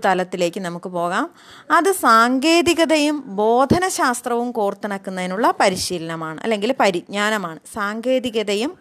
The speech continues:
ബോധനശാസ്ത്രവും കോർത്തിണക്കുക, ടെക്നോളജിക്കൽ പെഡഗോഗിക്കൽ നോളജ്, ടെക്നോളജിക്കൽ പെഡഗോഗിക്കൽ നോളജ്.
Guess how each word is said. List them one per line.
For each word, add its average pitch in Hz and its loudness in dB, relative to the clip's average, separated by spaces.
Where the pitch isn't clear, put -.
ബോധനശാസ്ത്രവും 226 2
കോർത്തിണക്കുക, 185 2
ടെക്നോളജിക്കൽ 247 2
പെഡഗോഗിക്കൽ 185 -2
നോളജ്, 165 -10
ടെക്നോളജിക്കൽ 220 2
പെഡഗോഗിക്കൽ 175 -2
നോളജ്. 165 -10